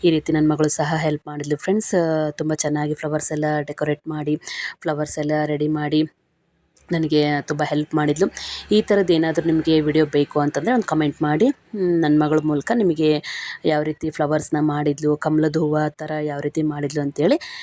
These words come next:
ವಿಡಿಯೋದ ಮೂಲಕ ನಿಮಗೆ ತೋರಿಸ್ಕೊಡ್ತೀನಿ ಫ್ರೆಂಡ್ಸ್, ತಿಳಿಸ್ಕೊಡ್ತೀನಿ, ಓಕೆನಾ?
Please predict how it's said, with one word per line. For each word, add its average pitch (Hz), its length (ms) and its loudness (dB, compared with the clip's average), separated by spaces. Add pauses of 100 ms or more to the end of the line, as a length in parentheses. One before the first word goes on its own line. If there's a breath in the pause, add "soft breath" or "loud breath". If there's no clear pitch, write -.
(120)
ವಿಡಿಯೋದ 156 220 -2
ಮೂಲಕ - 320 -2
ನಿಮಗೆ 165 500 6
ತೋರಿಸ್ಕೊಡ್ತೀನಿ 147 640 0
ಫ್ರೆಂಡ್ಸ್, 269 260 2
ತಿಳಿಸ್ಕೊಡ್ತೀನಿ, 147 680 0 (120)
ಓಕೆನಾ? 151 320 0